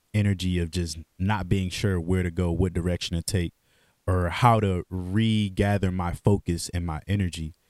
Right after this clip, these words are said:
Uh, for me, that can take some time. That can take a lot of time. And I'm learning,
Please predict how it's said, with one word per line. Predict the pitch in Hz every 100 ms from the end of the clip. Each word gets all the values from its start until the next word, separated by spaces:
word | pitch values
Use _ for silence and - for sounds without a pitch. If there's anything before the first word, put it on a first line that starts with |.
| _ _ _ _
Uh, | 87 87 87
for | -
me, | 101 120
that | 110 110
can | - 98
take | 107 92
some | - 80
time. | - 107 95 82
That | 87
can | 92
take | 98 90
a |
lot | 85 90
of | 87
time. | - 87 78 78 - -
And | 85 87
I'm | 87 87
learning, | 90 90 85 82